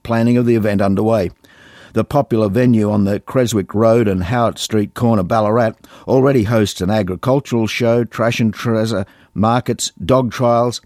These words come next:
alpaca and sheep events, wine days and a rural lifestyle expo. An organiser of this new event, John O'Carr, V K three F M P B, wants to hear from volunteers with portable stations to operate on the afternoon of Friday,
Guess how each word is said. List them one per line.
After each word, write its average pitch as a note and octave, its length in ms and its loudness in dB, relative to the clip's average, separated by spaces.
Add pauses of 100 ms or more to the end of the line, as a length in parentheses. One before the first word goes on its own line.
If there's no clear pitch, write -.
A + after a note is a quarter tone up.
(200)
alpaca A2+ 480 -2
and G#2+ 160 0
sheep A#2+ 240 -2
events, A2 320 -2
wine A2 300 0
days G#2+ 260 0
and G2+ 100 0
a F#2+ 40 0
rural G#2+ 340 0
lifestyle G#2 480 0
expo. G2 400 -4 (440)
An A2 120 2
organiser C#3+ 560 4
of G#2+ 80 -2
this G2+ 200 -2
new F3+ 220 4
event, A2+ 400 -2
John C3+ 200 0
O'Carr, A#2 520 0
V A2+ 160 0
K A2 260 0
three B2+ 420 0
F C#3 200 -2 (100)
M A2+ 220 0
P A2+ 220 -2
B, A#2 300 0 (460)
wants A#2+ 300 0
to F3+ 100 0
hear D3 220 4
from A2 220 0
volunteers A#2+ 720 0
with G2 200 -2
portable D#3+ 380 -4
stations F#2+ 520 -2 (240)
to - 160 -2
operate A2 460 0 (320)
on D3 160 2
the F#3+ 120 4
afternoon C3 500 2
of G2+ 120 0
Friday, C#3 600 0